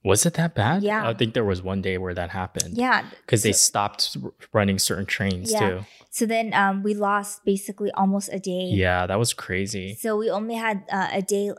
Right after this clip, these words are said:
Speaker 2: left, um, which is the second day to kind of fit everything in.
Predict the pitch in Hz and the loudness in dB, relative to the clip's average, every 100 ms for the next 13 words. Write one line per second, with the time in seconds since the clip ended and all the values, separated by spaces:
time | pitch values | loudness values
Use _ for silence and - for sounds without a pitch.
0 | 107 196 202 247 208 214 - - - _ | -8 -2 2 2 0 -4 -10 -20 -20 _
1 | 190 175 185 - - 226 - _ _ _ | -4 -2 -2 -4 -8 -12 -18 _ _ _
2 | _ - 196 202 190 190 - 196 208 208 | _ 2 4 4 -2 -2 4 4 4 -2
3 | 196 175 185 - 196 - 185 185 190 202 | 2 2 2 0 -2 -2 -4 -4 -2 0
4 | - 185 180 185 156 180 | 0 -2 -4 -8 -4 0